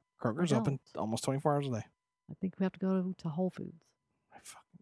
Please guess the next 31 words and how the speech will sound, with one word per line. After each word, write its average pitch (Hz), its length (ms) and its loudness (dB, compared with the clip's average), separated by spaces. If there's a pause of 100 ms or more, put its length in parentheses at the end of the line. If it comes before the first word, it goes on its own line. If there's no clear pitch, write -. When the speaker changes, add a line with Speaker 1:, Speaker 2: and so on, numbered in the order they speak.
Speaker 2:
Anyway, 226 720 8
I 208 40 8
haven't 262 280 8
made 254 140 8
it 247 80 4
myself, 214 480 8
but 180 220 8
I 175 100 6
have 208 300 6
found 208 580 6
it 180 420 2
in 170 580 0
the 160 480 -2 (220)
sliced 196 500 4
form 214 300 6
and 170 160 2
cubed 202 440 2
form 170 460 2
at 160 380 -2
both 180 240 6
Whole 208 300 0
Foods 196 260 2
and 202 260 2
Kroger. 185 540 0 (960)
So 175 360 6
you 185 160 6
just 175 140 0
gotta 175 140 6
look 175 120 6
around, 175 500 4
uh, 160 400 2